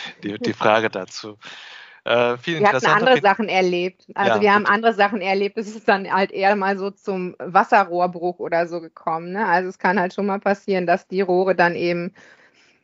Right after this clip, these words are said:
Speaker 2: aus irgendeinem Grund dann, ähm, nach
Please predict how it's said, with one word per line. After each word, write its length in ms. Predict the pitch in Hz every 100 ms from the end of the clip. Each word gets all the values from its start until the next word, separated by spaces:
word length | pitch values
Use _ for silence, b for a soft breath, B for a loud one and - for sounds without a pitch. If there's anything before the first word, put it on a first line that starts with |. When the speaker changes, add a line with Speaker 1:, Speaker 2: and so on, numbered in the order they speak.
| -
Speaker 2:
aus 220 | - 196
irgendeinem 640 | - 226 226 - 196 196 185
Grund 420 | 185 220 233 -
dann, 500 | 196 190 196 185 180
ähm, 400 | 185 180 185 180 -
nach 300 | 190 190